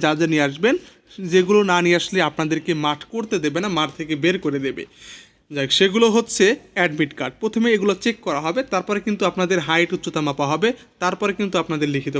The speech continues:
পরীক্ষা হবে। যাই হোক, এই কাগজগুলো না নিয়ে আসলে কিন্তু আপনাদেরকে মাঠ থেকে বের করে দেবে, আপনাদের মাঠ করতে দেবে না। প্রথমে নিয়ে আসবেন আপনারা অ্যাডমিট কার্ড, যেটা আপনার অ্যাপ্লিকেশনের পরে পেয়েছেন,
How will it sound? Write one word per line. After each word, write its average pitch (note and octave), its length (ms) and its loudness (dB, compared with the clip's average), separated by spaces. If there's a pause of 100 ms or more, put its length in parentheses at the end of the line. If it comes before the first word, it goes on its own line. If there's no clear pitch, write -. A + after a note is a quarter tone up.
পরীক্ষা B2 260 -10
হবে। F3+ 80 0
যাই D3 80 4
হোক, C3 80 -6 (120)
এই G#3+ 60 4
কাগজগুলো A3 560 0 (100)
না F#3 120 4
নিয়ে F#3+ 140 2
আসলে G3+ 220 -2
কিন্তু G3 200 -4
আপনাদেরকে D#3 340 -4 (100)
মাঠ C#3 180 0
থেকে C#3+ 140 -4
বের C#3 240 0
করে F3+ 180 4
দেবে, G#3 180 4
আপনাদের D3+ 240 -2 (100)
মাঠ C3 120 2 (100)
করতে C#3 280 -4
দেবে A#2+ 220 -4
না। - 60 -12 (720)
প্রথমে G3 320 4
নিয়ে G3+ 180 4
আসবেন F#3+ 200 2 (100)
আপনারা F3 260 2 (120)
অ্যাডমিট D#3 380 -2 (100)
কার্ড, G3 180 0 (480)
যেটা F3+ 200 0 (120)
আপনার E3+ 240 -2
অ্যাপ্লিকেশনের D#3+ 580 -2
পরে D3 140 0 (100)
পেয়েছেন, D3+ 360 0